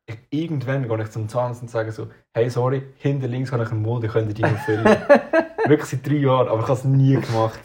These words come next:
Speaker 1: weil es mich
Speaker 2: Oh.
Speaker 1: einfach anschießt.
Speaker 2: Also eigentlich hast du, wa-, was sie dir gesagt haben, deine Zähne sind scheiße, hast du gedacht, ah, fickt euch, die Ficker.
Speaker 1: Ja, sie sind gut, aber ich habe auch hinten links eine
Speaker 2: Ja.
Speaker 1: Mulde.
Speaker 2: Eine Mulde.
Speaker 1: Voll.
Speaker 2: Kannst du mal zu der Umweltmeister
Speaker 1: Ja.
Speaker 2: kommen, kannst du mal die Mulde füllen.
Speaker 1: <laughs>
Speaker 2: Ein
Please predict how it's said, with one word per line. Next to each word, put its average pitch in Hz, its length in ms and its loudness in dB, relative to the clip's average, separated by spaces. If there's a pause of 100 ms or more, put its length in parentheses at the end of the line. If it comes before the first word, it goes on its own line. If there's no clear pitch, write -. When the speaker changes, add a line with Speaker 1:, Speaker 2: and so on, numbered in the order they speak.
Speaker 1:
weil 151 120 2
es 151 100 4
mich 151 120 6
Speaker 2:
Oh. 156 40 10
Speaker 1:
einfach 120 180 6 (140)
anschießt. 107 480 -4 (480)
Speaker 2:
Also 143 300 6
eigentlich 160 320 4
hast 151 260 2
du, 165 280 -12
wa-, 147 260 4
was 147 200 2
sie 151 120 -6
dir 147 160 0
gesagt 147 420 2
haben, 143 100 0
deine 135 240 0
Zähne 139 240 -2
sind 131 180 0
scheiße, 139 400 0
hast 127 100 0
du 127 120 -2
gedacht, 123 180 0
ah, 120 80 2
fickt 123 440 -2
euch, 120 240 4
die 123 140 0
Ficker. 123 400 -2
Speaker 1:
Ja, 143 140 -4
sie 127 140 -4
sind 135 240 0
gut, 156 280 6
aber 175 100 4
ich - 80 -4
habe 123 160 4
auch 117 80 0
hinten 120 360 -2
links 117 260 -4
eine 120 120 2
Speaker 2:
Ja. 131 200 6
Speaker 1:
Mulde. 110 260 0 (520)
Speaker 2:
Eine 113 100 -4
Mulde. 113 380 -4 (640)
Speaker 1:
Voll. - 200 -6
Speaker 2:
Kannst 131 160 2
du 131 40 0
mal 131 100 2
zu 127 100 -4
der 127 140 2
Umweltmeister 127 500 -2
Speaker 1:
Ja. - 60 -12
Speaker 2:
kommen, 120 160 -2
kannst 117 160 -2
du 123 40 -2
mal 120 100 0
die 117 100 -12
Mulde 123 320 0
füllen. 170 200 4
Speaker 1:
<laughs> 185 80 6
Speaker 2:
Ein 127 80 2